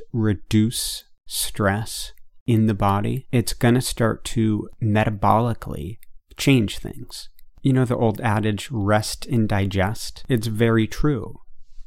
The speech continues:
If you are chronically stressed, your body isn't gonna break down things efficiently. It's not gonna end up to those end metabolites,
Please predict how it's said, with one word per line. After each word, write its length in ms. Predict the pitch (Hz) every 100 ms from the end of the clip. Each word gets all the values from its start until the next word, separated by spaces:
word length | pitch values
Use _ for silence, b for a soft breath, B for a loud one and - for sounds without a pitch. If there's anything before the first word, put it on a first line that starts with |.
| - -
If 200 | 123 -
you 300 | 123 127 123
are 400 | 127 117 113 - - _ -
chronically 640 | - 131 127 131 - 120
stressed, 800 | 113 - - 117 110 107 - - - -
your 160 | 120 110
body 500 | 117 117 120 113 -
isn't 460 | 131 120 131 123 - - _
gonna 340 | 120 117 113 -
break 400 | 120 117 117 -
down 320 | 113 110 107
things 340 | - 113 104 104
efficiently. 640 | 110 - 104 - - 98
It's 220 | 104 110 123
not 260 | 110 110
gonna 200 | 143 135
end 240 | 139 139 135
up 180 | 147 -
to 120 | 123
those 220 | 110 107
end 240 | - 120 117
metabolites, 880 | 117 98 113 117 113 110 101 -